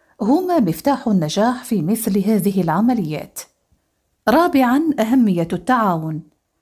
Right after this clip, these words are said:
الشراكات القوية بين المستثمرين والمؤسسات المالية كانت حاسمة لإتمام الصفقة.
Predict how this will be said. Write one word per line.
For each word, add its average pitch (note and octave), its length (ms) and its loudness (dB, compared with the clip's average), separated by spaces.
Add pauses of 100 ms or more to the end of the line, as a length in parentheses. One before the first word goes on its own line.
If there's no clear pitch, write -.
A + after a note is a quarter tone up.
(340)
الشراكات D#4 640 0
القوية G3+ 640 0
بين G3+ 320 2
المستثمرين F#3+ 960 0
والمؤسسات G3 880 0
المالية G3 640 0 (300)
كانت C#4+ 340 2
حاسمة C4+ 720 0
لإتمام F3 480 0
الصفقة. - 680 -6